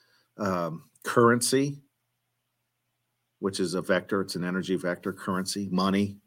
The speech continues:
salaries, investments. The-, these are all part of a, a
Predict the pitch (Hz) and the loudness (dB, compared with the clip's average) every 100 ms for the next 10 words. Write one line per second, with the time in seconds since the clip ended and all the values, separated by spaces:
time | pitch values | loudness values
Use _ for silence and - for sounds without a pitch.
0 | _ - 98 85 92 98 98 - - _ | _ -6 -2 -2 0 0 0 -6 -12 _
1 | _ _ - _ _ _ _ _ 104 90 | _ _ -20 _ _ _ _ _ -2 2
2 | 107 104 - 110 107 - - _ - 143 | 4 4 2 2 0 -6 -10 _ 4 4
3 | 160 120 160 135 113 117 113 - 113 110 | 6 4 6 8 8 8 6 4 4 6
4 | 95 92 90 - 95 87 | 4 2 0 -4 -6 -6